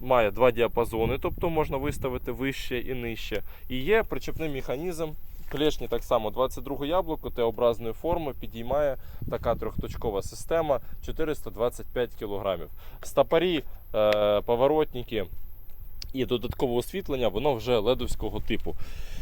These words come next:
Е, з трактором йде завжди, е, зіп, отакий от. Ну, він не завжди такий має вигляд,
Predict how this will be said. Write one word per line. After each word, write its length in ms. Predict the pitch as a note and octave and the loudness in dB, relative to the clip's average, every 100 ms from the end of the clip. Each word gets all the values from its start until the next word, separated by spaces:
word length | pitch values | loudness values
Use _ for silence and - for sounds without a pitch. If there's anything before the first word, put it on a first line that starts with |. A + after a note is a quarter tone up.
| - - | -4 2
Е, 300 | G2+ F#2+ G2 | 6 8 8
з 80 | - | 6
трактором 520 | - D#3+ - A#2 G2 - - - | 6 8 6 4 4 2 -2 -2
йде 320 | C3+ C3+ G2+ | 2 4 4
завжди, 600 | F#2 B2 A#2 A#2 A#2 F2+ - - | 4 2 2 2 2 2 -2 -2
е, 460 | F#2 F2 E2+ E2+ E2 E2 | 0 0 0 2 2 2
зіп, 320 | - A#2 G3+ - - | 0 0 0 -2 -6
отакий 420 | C3+ - C#3+ C#3 B2+ | -6 -2 -2 0 2
от. 160 | G#2 - - - | 0 -2 -6 -2
Ну, 80 | E3 | 0
він 180 | C#3+ G#2+ | 2 2
не 100 | C3 | 4
завжди 320 | C#3 G#2+ B2 | 4 4 0
такий 400 | - - A#3+ E3+ | -2 -2 0 0
має 400 | B2 B2 B2 A2 | 0 6 8 8
вигляд, 380 | G#2+ A2 F#2+ | 4 0 -2